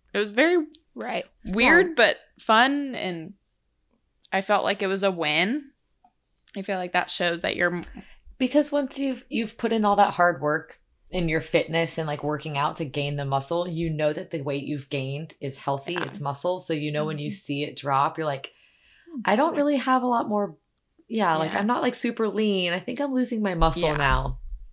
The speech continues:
Speaker 1: Yeah.
Speaker 2: Right. And, you know, you're, you're, you always want your expectations to match your goals. And so with you not being in a deficit anymore, you're like, "Wait, why is my weight going down? That's not suppo-,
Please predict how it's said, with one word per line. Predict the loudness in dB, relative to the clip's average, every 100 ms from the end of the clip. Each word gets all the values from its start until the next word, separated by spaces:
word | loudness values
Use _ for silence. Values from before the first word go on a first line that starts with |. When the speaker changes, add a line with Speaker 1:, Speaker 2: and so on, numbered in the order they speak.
| -14
Speaker 1:
Yeah. | -12 -8 -8 -10 -10
Speaker 2:
Right. | -6 -4 2
And, | 4 4 0 -2
you | 0
know, | 2 2
you're, | 2 0 -4 -8 -16 -18 -18 -18 _
you're, | -8 -8
you | -6 0
always | 2 2
want | 0
your | -4 -4
expectations | -4 -6 -12 -8 -10 -8 -12 -10
to | -10
match | -12 -10 -10 -10 -10
your | -10 -10 -12 -8
goals. | -4 -2 -2 -4
And | -8
so | -6 -6 -6 -12 _ _ _
with | -8 -4
you | 2 2 2
not | -2 -4
being | -6 -8
in | -10
a |
deficit | -8 -8 -8 -8 -8
anymore, | -8 -12 -12 -12
you're | -10
like, | -12 -14
"Wait, | -16 -16 _ -18
why | -10
is | -4 -4 -4
my | -6
weight | -8 -10
going | -10 -10 -10
down? | -10 -8
That's | -10 -8 -8
not | -6 -8 -10
suppo-, | -12 -12